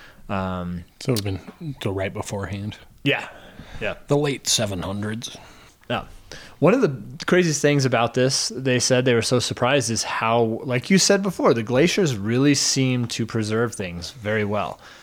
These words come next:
Speaker 1: So this was, like,
Speaker 2: Which is
Speaker 1: the
Speaker 2: weird.
Speaker 1: best preserved. They found the bindings. It, it showed them how, at least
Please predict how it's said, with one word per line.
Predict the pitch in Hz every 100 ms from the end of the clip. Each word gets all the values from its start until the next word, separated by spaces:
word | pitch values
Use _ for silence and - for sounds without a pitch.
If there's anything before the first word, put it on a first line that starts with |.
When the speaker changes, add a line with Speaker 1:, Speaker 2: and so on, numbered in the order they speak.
| -
Speaker 1:
So | -
this | 113 143
was, | 185
like, | 131
Speaker 2:
Which | 143
is |
Speaker 1:
the | 113
Speaker 2:
weird. | 123 120
Speaker 1:
best | 123 143 -
preserved. | - 156 120 113 120 131 123 123 -
They | 117 120
found | - 113 113 107
the | 95
bindings. | 90 95 120 131 143 143 123
It, | - 110 101 131
it | - 104
showed | - - 127 127
them | 110
how, | 92 - 107 113 120 123 - - _ _ _
at | 123 117
least | 107 -